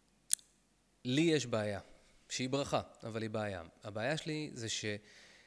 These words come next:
אני בן אדם מאוד, מאוד, מאוד, מאוד סקרן, ומאוד, מאוד, מאוד אוהב לדעת דברים, ואני מאוד אוהב ללמוד דברים חדשים, ואני מאוד אוהב לעשות הקשרים בין דברים חדשים, ואני מאוד אוהב ללמוד קונספט פה ולנסות להכיל אותו על תחום אחר,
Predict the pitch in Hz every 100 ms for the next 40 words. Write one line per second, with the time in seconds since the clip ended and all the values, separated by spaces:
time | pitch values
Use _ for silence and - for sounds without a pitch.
0 | - _ _ 107 110 127 135 131 143 147
1 | 131 123 117 110 110 110 107 107 - 104
2 | 143 156 113 110 123 139 127 120 110 113
3 | 113 107 104 110 107 98 98 98 127 127
4 | 104 107 117 123 107 107 110 131 113 104
5 | 98 101 98 120 117 107 110 110 123 113
6 | 104 - 120 - 110 127 135 110 104 101
7 | 104 101 - 123 117 101 104 123 127 117
8 | 113 113 123 - 127 120 120 - - 147
9 | 123 113 107 - 113 104 - 123 - 113
10 | 107 104 - 113 107 - 143 139